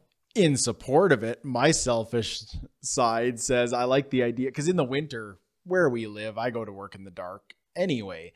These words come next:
I love the idea of having actual sunlight after I finish the workday rather than going to work in the dark and coming home in the dark.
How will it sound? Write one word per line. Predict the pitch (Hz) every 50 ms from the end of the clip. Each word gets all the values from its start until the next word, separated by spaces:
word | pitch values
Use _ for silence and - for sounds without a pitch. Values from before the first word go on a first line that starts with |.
| _ _ _ _ _ _ _ _ _
I | - 110 196 202
love | 127 101 107 135 143 120
the | 113 113 110
idea | 110 107 101 107 107
of | 101
having | 104 98 98 101 104 101 101 - _ _ _ _ _ _
actual | - 104 113 123 - - 117 117 113
sunlight | 110 - - 117 113 110 110 107 107 104 - _ _ _ -
after | 131 151 202 226 220 - - 139 113 107
I | 101 101
finish | 95 - - 104 101 101 92 - - -
the | - 113 104
workday | 101 101 98 95 - _ - 104 98 95 95 95 90 - _ _ _ _ _ _ _ _
rather | 117 127 127 127 120 113 120
than | 113 117 110 107 101 - _ _
going | - 127 123 120
to | 117 113
work | 110 107 101
in | 110
the | 107 104
dark | 101 95 98 101 -
and | - 127
coming | - 147 156 156 151
home | 175 180 165 135
in | 113
the | 101
dark. | 85 101 92 85 76 65 - - -